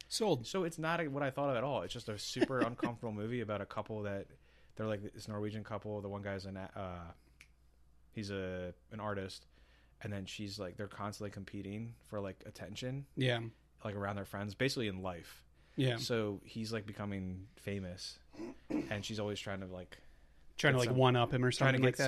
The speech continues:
Speaker 1: that. Yeah.
Speaker 2: like, basically tear him down in front of his friends.
Speaker 1: Yeah.
Speaker 2: And then what she tries to
Speaker 1: Oh, that
Speaker 2: do,
Speaker 1: sounds like a super
Speaker 2: she,
Speaker 1: fun
Speaker 2: she
Speaker 1: time to
Speaker 2: finds
Speaker 1: be
Speaker 2: this,
Speaker 1: around those two.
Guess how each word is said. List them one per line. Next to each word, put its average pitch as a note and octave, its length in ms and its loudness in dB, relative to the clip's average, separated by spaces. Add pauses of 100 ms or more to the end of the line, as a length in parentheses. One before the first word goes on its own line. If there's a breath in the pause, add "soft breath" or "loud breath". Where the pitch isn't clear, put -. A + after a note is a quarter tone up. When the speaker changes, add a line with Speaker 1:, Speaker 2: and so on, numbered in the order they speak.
Speaker 1:
that. - 80 0
Yeah. - 80 0
Speaker 2:
like, C#3 160 0
basically C#3+ 300 2
tear A#2+ 280 0
him A#2+ 120 0
down G#2+ 220 2
in G#2 60 -6
front A2 160 -2
of G#2 60 -4
his - 60 -12
friends. F#2+ 360 -6 (160 soft breath)
Speaker 1:
Yeah. A#2+ 160 2
Speaker 2:
And G#2+ 80 0
then A2 120 0
what G#2+ 100 -4
she A#2+ 140 -2
tries G#2+ 240 0
to G2+ 60 2
Speaker 1:
Oh, D3+ 40 6
that D#3 120 8
Speaker 2:
do, - 40 8
Speaker 1:
sounds E3 160 8
like B2+ 80 6
a A#2 60 4
super C3 380 4
Speaker 2:
she, A2 40 2
Speaker 1:
fun A#2+ 300 0
Speaker 2:
she A2+ 80 2
Speaker 1:
time B2 160 4
to A#2+ 60 8
Speaker 2:
finds A#2+ 160 4
Speaker 1:
be A#2 60 4
Speaker 2:
this, A2+ 80 4
Speaker 1:
around A2+ 140 2
those A2+ 240 0
two. A#2+ 260 -2